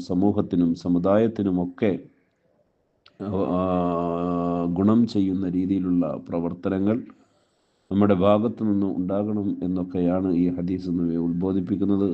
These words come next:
സർവശക്തനായ അല്ലാഹു ഈ ഹദീസ് നമ്മുടെ ജീവിതത്തിൽ പ്രാവർത്തികമാക്കുവാൻ അല്ലാഹു നാം ഏവർക്കും തൗഫീഖ് നൽകുമാറാകട്ടെ. ആമീൻ യാ റബ്ബൽ ആലമീൻ. നല്ലൊരു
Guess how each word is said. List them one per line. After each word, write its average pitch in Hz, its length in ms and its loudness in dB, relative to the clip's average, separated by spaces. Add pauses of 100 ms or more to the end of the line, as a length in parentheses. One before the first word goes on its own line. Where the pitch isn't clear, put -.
(100)
സർവശക്തനായ 87 800 -2
അല്ലാഹു 87 460 0 (760)
ഈ 98 120 -4
ഹദീസ് 107 500 4 (120)
നമ്മുടെ 90 280 0
ജീവിതത്തിൽ 98 520 0
പ്രാവർത്തികമാക്കുവാൻ 92 1120 0 (140)
അല്ലാഹു 87 440 -2 (160)
നാം 92 280 -6
ഏവർക്കും 92 440 -4
തൗഫീഖ് 90 600 -2
നൽകുമാറാകട്ടെ. 85 840 0 (720)
ആമീൻ 90 320 2
യാ 87 100 4
റബ്ബൽ 90 380 2
ആലമീൻ. 104 380 2 (800)
നല്ലൊരു 95 380 0